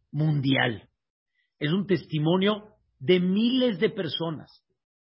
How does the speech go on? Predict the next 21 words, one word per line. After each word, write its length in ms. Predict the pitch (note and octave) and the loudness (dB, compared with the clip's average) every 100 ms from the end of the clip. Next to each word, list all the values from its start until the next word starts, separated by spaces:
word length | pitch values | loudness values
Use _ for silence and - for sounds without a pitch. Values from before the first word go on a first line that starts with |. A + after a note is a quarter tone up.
| _ _ | _ _
No 120 | C3+ | -2
es 100 | G3 | -2
un 160 | A#3+ C4 | -2 -2
testimonio 880 | A3+ - F3+ F3 F3 E3 D3 D#3+ - _ _ _ _ _ _ _ _ _ _ - | -2 -2 -2 0 2 2 0 -2 -6 _ _ _ _ _ _ _ _ _ _ -8
a 140 | A#2+ | -4
ocultas, 840 | A2 - B2+ A#2 - F2+ - _ _ _ _ _ _ _ _ | -4 -6 -6 -6 -8 -14 -16 _ _ _ _ _ _ _ _
que 140 | B2+ | 0
uno 460 | C3 F3+ G3+ F#3+ E3+ | 4 6 6 4 2
dijo, 680 | F3 G#3 - G#3 A#3 A#3 _ _ _ _ _ | 0 -4 -6 -8 -8 -10 _ _ _ _ _
y 140 | - B2 | -8 -6
el 140 | B2+ D#3 | 0 2
otro, 720 | G#3 - A#3 B3+ C4 C4+ - | 2 2 2 2 0 -6 -18
y 140 | - C#3 | -10 -4
el 120 | D#3 | 0
otro, 460 | G3+ B3 C#4+ D4 D4 | 2 2 4 4 4
y 100 | G3+ | 2
así 220 | D#3+ F#3 | -2 -4
se 160 | - | -8
fue. 320 | D3+ C#3 G2+ - - | -6 -6 -8 -10 -8
No. 420 | B2+ C#3+ - - _ _ _ _ _ _ _ _ _ _ | -2 -2 -4 -18 _ _ _ _ _ _ _ _ _ _
Público, 640 | - F#4+ D4 G#3+ - A#2+ | 6 8 8 4 0 -14